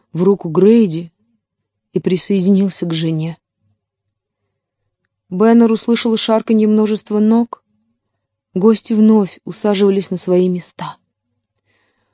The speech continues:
Она взглянула в лицо жениху. Да, она твердо знала, ни одна женщина в мире никогда не была счастливее,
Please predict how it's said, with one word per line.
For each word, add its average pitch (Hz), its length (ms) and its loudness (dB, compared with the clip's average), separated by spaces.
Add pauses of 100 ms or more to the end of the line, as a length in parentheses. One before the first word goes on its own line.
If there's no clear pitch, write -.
(120)
Она 208 220 2
взглянула 214 540 2
в 190 40 -4
лицо 208 300 -6
жениху. 214 640 -4 (1300)
Да, 180 500 -2 (160)
она 190 220 0
твердо 247 400 2
знала, 214 540 2 (560)
ни 202 100 2
одна 208 340 2
женщина 226 440 2
в 196 100 -2
мире 240 300 4
никогда 220 420 2
не 226 140 6
была 214 240 0
счастливее, 220 800 -2